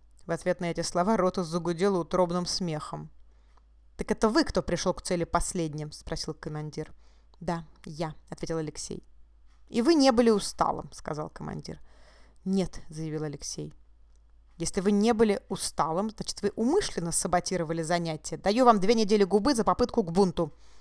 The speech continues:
Вы все были усталые, выходит, у вас есть оправдание. Поскольку ваша выработка на рудниках ни черта не стоит, устаёте вы, вероятно, на прогулках. В интересах вашего здоровья в роте запрещаются отпуска на два месяца».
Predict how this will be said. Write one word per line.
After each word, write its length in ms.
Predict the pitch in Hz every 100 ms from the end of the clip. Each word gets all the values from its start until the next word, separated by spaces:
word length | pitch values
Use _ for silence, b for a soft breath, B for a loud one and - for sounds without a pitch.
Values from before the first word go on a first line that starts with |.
| b b
Вы 140 | -
все 280 | - 202 185
были 160 | 160
усталые, 540 | 156 147 - 285 311 311
выходит, 440 | 285 - 302 294
у 20 |
вас 220 | 160 160 240
есть 180 | 240
оправдание. 600 | 233 - 143 160 165 160
Поскольку 480 | 165 180 240 - 196 B B
ваша 300 | - 185 -
выработка 440 | 175 190 160 - 175
на 120 | 175
рудниках 520 | 170 185 214 170 -
ни 100 | 190
черта 460 | - 190 - - 156
не 140 | 147
стоит, 460 | - - 330 359 b b b b
устаёте 460 | 185 - 190 277 247
вы, 160 | 233 - -
вероятно, 400 | 180 165 208 240
на 100 | 226
прогулках. 720 | 233 240 196 160 147 156 - - b b
В 80 | 185
интересах 480 | 185 226 185 - -
вашего 320 | 170 - 160
здоровья 480 | 151 165 208 269 302
в 80 | 190
роте 240 | 294 -
запрещаются 640 | 160 - 165 190 170 -
отпуска 460 | 165 - 175 - 285
на 120 | 214
два 200 | 151 208
месяца». 520 | 180 156 - - -